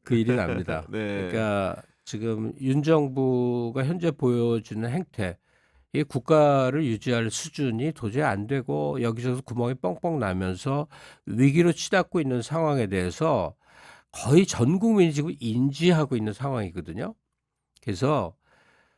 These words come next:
Speaker 1: 어, 절반의 희망은 아직 남아있는데 이대로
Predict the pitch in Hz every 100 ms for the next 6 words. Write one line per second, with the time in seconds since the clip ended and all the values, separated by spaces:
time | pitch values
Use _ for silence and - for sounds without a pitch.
0 | _ _ _ _ - 107 98 98 - 120
1 | 127 156 147 156 156 143 139 104 - 113
2 | 87 92 113 82 80 - 131 104 82 107
3 | - 120 120 117 156 110 78